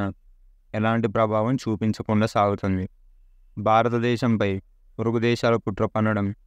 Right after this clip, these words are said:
నుంచి కథ మొదలవుతుంది. ఆ తర్వాత వరుసగా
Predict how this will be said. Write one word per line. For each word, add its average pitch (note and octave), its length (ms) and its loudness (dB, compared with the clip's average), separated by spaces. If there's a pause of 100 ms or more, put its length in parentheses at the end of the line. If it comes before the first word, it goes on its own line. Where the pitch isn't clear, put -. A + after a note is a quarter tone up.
(280)
నుంచి A2 280 -2
కథ A2 180 0
మొదలవుతుంది. G2+ 640 0 (840)
ఆ G#2+ 160 4
తర్వాత A#2 460 0
వరుసగా G#2+ 520 0